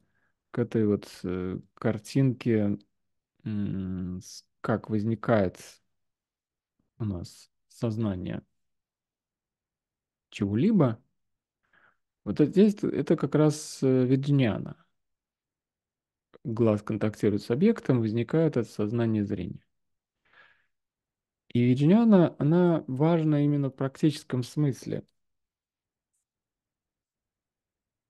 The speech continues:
Вот когда у на-, у меня появляется объект внешний,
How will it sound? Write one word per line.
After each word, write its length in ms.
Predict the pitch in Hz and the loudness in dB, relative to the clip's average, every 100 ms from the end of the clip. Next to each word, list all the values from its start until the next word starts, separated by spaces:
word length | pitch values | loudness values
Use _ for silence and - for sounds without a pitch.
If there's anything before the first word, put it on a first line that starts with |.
| _ _ _ _ _ _ _ _ _ _ - | _ _ _ _ _ _ _ _ _ _ -10
Вот 120 | 127 | -6
когда 400 | - 139 143 160 | 0 2 4 6
у 20 | 143 | 6
на-, 160 | 139 | 4
у 40 | - | 2
меня 240 | 135 135 | 0 0
появляется 600 | 117 135 139 131 - - | 0 0 2 0 -2 -4
объект 520 | 117 120 120 104 - 135 | -4 0 0 -2 -10 -2
внешний, 640 | 147 240 - - 120 - | 0 2 0 -4 -4 -4